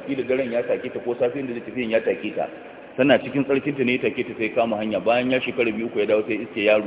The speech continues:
ɗaya ko yara biyu. Wannan fa sai ta ce, "Ai, duk 'ya'yan shi ne," sai ce, "A'a." Da aka je kotu sai ce, "Eh, lalle ya yi tafiya cikin tsarki kuma ya take ta." To, a zane shi. A zane shi. Wala hikahu, kuma a ce 'ya'yan shi ne.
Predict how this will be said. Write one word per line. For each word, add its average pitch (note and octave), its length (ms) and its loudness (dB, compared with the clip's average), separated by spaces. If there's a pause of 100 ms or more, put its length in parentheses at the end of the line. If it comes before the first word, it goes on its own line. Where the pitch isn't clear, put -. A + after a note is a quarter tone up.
ɗaya G2 160 -2
ko A2 80 2
yara G2 220 4
biyu. F2 180 -8 (480)
Wannan C#3 280 4
fa B2+ 280 2
sai C3 160 -2
ta B2+ 160 -12
ce, C#3+ 80 -2
"Ai, - 140 2
duk B2 140 -4
'ya'yan C3 240 2
shi A#2+ 120 -8
ne," F#2 180 -4
sai A2+ 140 -4
ce, B2 120 0
"A'a." G#2 320 2 (520)
Da C#3 120 6
aka F3 140 4
je C#3 120 2
kotu D#3 340 2
sai D3 220 2
ce, D#3 80 -2
"Eh, C#3 220 4
lalle D3+ 200 4
ya D#3+ 120 8
yi D#3 100 4
tafiya C#3+ 300 2
cikin C#3+ 160 -6
tsarki C#3 280 -4
kuma C#3+ 200 2
ya C#3+ 120 6
take A2+ 380 -2
ta." - 140 -2 (380)
To, A#2+ 80 2
a A#2 100 2
zane C3+ 260 6
shi. - 100 -12 (2500)
A F2 100 -6
zane B2 260 6
shi. - 140 -10 (1120)
Wala D3 180 8
hikahu, A#2+ 440 2
kuma C3+ 180 2
a - 60 2
ce C3 120 -2
'ya'yan - 320 2
shi - 120 -10
ne. C2 100 -10